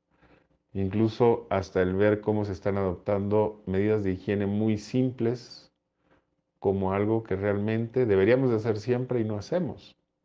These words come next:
Respeto a la distancia con la gente, respeto a muchas cosas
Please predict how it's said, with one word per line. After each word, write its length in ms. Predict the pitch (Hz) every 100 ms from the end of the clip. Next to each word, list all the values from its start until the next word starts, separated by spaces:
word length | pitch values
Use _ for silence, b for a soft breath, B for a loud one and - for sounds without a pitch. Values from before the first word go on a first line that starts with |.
| _ _ _ _ _ _ _ _ _ _ _ _ -
Respeto 540 | 104 95 - 117 120
a 60 | 113
la 100 | 95
distancia 600 | 92 85 95 90 90 90
con 180 | 85 80
la 100 | 85
gente, 540 | 104 110 110 110 104
respeto 580 | 98 90 - - 98 92
a 40 |
muchas 400 | 92 92 - 82
cosas 680 | - 98 101 98 95 98 -